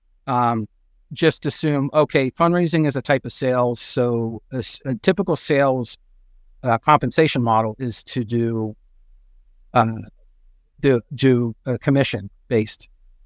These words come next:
uh, fundraising or commission-based sales. And that, I understand that and that makes sense.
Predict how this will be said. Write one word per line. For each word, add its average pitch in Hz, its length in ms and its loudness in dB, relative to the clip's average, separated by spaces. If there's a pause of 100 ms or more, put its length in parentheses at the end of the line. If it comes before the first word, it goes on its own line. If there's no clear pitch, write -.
(160)
uh, 117 180 -4 (360)
fundraising 123 520 2
or 123 120 -4
commission-based 131 640 -2
sales. - 320 -4 (440)
And 170 100 2
that, 208 140 4 (320)
I 165 160 4
understand 147 640 0
that 185 180 2
and 127 120 -2
that 123 80 0
makes 123 240 -4
sense. 139 420 -4